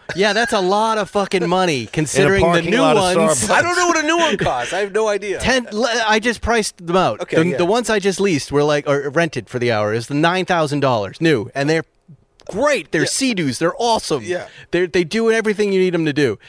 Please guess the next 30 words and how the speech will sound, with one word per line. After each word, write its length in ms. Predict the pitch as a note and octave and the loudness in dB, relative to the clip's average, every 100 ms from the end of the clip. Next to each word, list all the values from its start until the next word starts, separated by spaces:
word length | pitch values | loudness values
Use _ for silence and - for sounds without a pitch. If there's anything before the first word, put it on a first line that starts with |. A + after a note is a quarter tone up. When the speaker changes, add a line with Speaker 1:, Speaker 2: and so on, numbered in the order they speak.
| - | -10
Speaker 1:
These 360 | C#3+ G3+ A3+ F3+ | -2 0 0 0
were 140 | F#3 | 0
not 260 | F#3 F#3+ - | 2 0 0
that, 360 | F3+ D3+ A2 D#3+ G5+ G5+ | 0 0 -4 -8 -8 -8
Speaker 3:
<laughs> 220 | - - | -8 -4
Speaker 1:
and 100 | D#3 | 0
they 80 | F3 | 2
were 140 | E3 | 0
fifteen 380 | - G3+ - F3+ | 0 -2 -2 -2
thousand. 320 | F3+ F3 D3+ | 0 0 0
I 80 | D3+ | -4
said, 380 | - E3+ D3+ C#3 _ _ _ - | -2 -2 -2 -6 _ _ _ -12
"Huh, 220 | - D4 | -6 -6
why 400 | D3 D3 G3 C4 C#4 | -6 -2 0 2 0
are 80 | |
they 140 | B3 A3+ | 0 0
so 180 | A#3 G#3 | 0 0
expensive?" 560 | - - F#3 - G#2+ | -2 -4 -4 -4 -8
She 140 | - C3+ | -6 -2
goes, 280 | C#3+ C3+ D3 | -2 -2 -2
"Well, 400 | F3+ F3 E3+ - - | 0 2 -2 -6 -8
you 120 | D#3 | -2
know, 360 | D#3+ C3 A#2+ A#2+ _ _ _ _ | 0 0 -4 -10 _ _ _ _
the 80 | B2 | -10
covid 580 | - D#3+ C#3+ C3+ B2+ A2+ | -2 0 2 0 -2 -2
and 80 | A#2 | -4
the 40 | |
microchips 800 | A#2 B2 - G#2 - G#2 - - | -2 -2 -4 -8 -6 -6 -8 -14
and 140 | |
the." 40 | G#2+ | -12